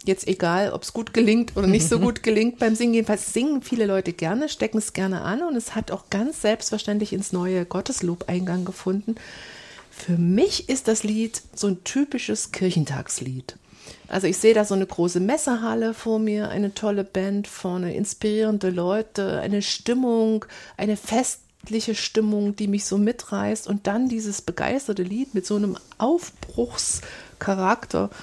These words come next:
Speaker 1: Die Tonartrückung im letzten Teil hat auch so einen Show-Effekt. Das ist klasse und ich glaube, dass das typisch ist auch für die Liedentstehung dieses Liedes. Kirchentag, neues geistliches Lied, die Suche nach neuen Formen, wie wir singen,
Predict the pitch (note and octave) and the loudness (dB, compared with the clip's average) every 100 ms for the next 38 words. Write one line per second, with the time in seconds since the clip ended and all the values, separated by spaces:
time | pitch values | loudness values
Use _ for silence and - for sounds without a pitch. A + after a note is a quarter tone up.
0 | - - - G#3 - C4+ C#4+ B3 - G#3+ | -18 -18 -8 -8 -2 4 4 4 2 0
1 | G#3+ A#3+ A#3+ A#3 G3+ G#3 G#3+ - G#3 G#3+ | 0 -4 0 0 2 2 2 0 -4 -2
2 | G#3 A3 G3+ - - F#3+ F#3+ - C4 A3+ | 0 0 0 -4 -2 -2 0 0 2 0
3 | - G3+ G3+ - - - - - _ - | 2 0 0 -10 -20 -20 -20 -20 _ -8
4 | F3 E3 - D3 C3+ - C#3+ B2+ - F3+ | -6 -6 -4 0 0 2 0 2 -2 -2
5 | G3+ - _ _ _ _ - F#3+ F3+ D#4+ | -4 -8 _ _ _ _ -2 2 4 6
6 | D#4 B3 G#3 - G#3+ - - - - D#4+ | 6 6 4 2 -2 -4 -12 -8 4 4
7 | D#4+ A#3+ - G3 G#3 - G#3 - G#3+ G3 | 4 0 2 -2 0 -2 -4 -4 -6 -2
8 | F#3+ F3 A3 - F#3 F#3+ - F#3+ F#3+ G3 | -4 0 -2 -2 -6 -6 -4 0 2 2
9 | F#3 F#3 F3 F3 F3 F3+ F3+ F3 F3 - | -2 -4 -6 -8 -4 -2 0 -2 -4 -12
10 | - - - _ - G#3 G#3 F#3+ - F3 | -18 -20 -20 _ 0 0 2 0 -2 -2
11 | F3 F3+ F3+ F#3 - - F3 F#3 F#3 F#3+ | 0 0 -2 -4 -8 -2 2 4 2 0
12 | - E3 E3 - - F3+ F3 - E3 F3+ | -2 0 0 -2 -6 -6 -8 -6 -4 -4
13 | F3 E3+ F3 F#3 F#3+ F#3 F3+ E3+ F3+ E3+ | -4 -6 -4 -4 0 0 0 0 0 0
14 | F3+ F#3 - F3 F3 G3 G3 F3+ F3+ F3 | 0 -2 -2 -2 0 2 2 0 -2 -2
15 | E3+ F3 F#3 F#3+ F3+ F3 F3 | -2 0 0 2 0 0 -4